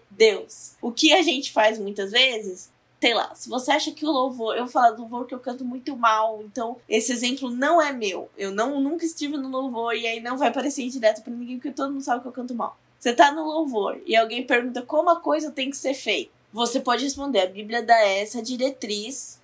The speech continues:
tem que ser pra adorar o Senhor, tem que ser assim. Tem diretrizes que são bíblicas. Ou você pode falar do jeito que você quer que a coisa seja feita, e aí você vai falar que aquilo é a vontade de Deus. Você pode falar o jeito que você acha que seja melhor feito,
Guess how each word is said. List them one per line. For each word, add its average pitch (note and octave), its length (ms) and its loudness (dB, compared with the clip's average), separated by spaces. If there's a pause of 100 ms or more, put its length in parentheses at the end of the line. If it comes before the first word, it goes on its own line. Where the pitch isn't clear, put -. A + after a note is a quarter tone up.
tem G3+ 120 -6
que G3+ 60 -12
ser B3+ 240 -2
pra D#4 140 4
adorar C#4 320 0
o C#4+ 60 -8
Senhor, D#4 400 0
tem G3+ 140 -14
que G3 80 -16
ser A3 120 -10
assim. B3+ 460 -6
Tem D#4 180 4
diretrizes B3+ 720 -4
que C#4 120 -8
são D#4 260 -2
bíblicas. - 680 -10 (180)
Ou F#4 180 4
você A4 260 2
pode D#4 380 4
falar C4 300 6
do A3+ 140 -6
jeito G#3+ 300 2
que A3 140 -12
você G3+ 580 0
quer - 220 4
que - 120 -2
a A3+ 60 0
coisa A3 300 -2
seja G#3 320 -2
feita, G3 480 -4 (440)
e A3 160 0
aí G3+ 160 6
você A3 260 -4
vai A#3 140 2
falar A3 300 4
que B3 100 -6
aquilo A3 340 -2
é A3+ 40 10
a A3+ 60 6
vontade B3+ 320 -4
de D4 100 -10
Deus. A#3 300 -2 (140)
Você G3 340 -4
pode A#3+ 640 4
falar G3+ 520 2
o G3+ 60 -8
jeito G3+ 280 -2
que G#3+ 100 -18
você G3+ 280 -4
acha G3+ 180 -2
que - 80 -20
seja G#3+ 300 -6
melhor G3+ 320 -2
feito, F#3 400 -6